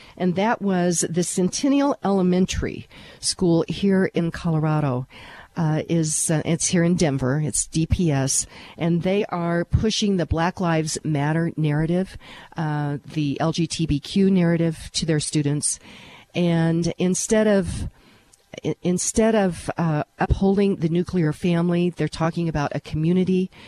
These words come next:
uh, raising children, and that never works out very well for kids normally. And, uh, I was thinking, as you and I were doing the pre-call on this, Steve,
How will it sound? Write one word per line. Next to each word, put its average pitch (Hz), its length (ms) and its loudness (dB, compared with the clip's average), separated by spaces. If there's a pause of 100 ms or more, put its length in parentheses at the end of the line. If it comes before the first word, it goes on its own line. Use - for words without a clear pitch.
(340)
uh, 143 360 0
raising 170 540 0
children, 165 500 0
and 185 260 -2
that 339 180 2
never 294 220 2
works 208 280 0
out 165 180 0
very 147 180 0
well 135 220 -2
for - 100 -14
kids - 480 -6 (400)
normally. 135 540 -2
And, 156 400 0 (400)
uh, 170 360 0
I 180 60 0
was 185 160 0
thinking, 320 340 -2 (200)
as 196 160 -2
you 220 80 2
and 233 80 2
I 208 80 4
were 185 80 2
doing 185 200 0
the 151 60 0
pre-call 196 460 0
on 156 120 2
this, 143 140 0
Steve, 139 400 -2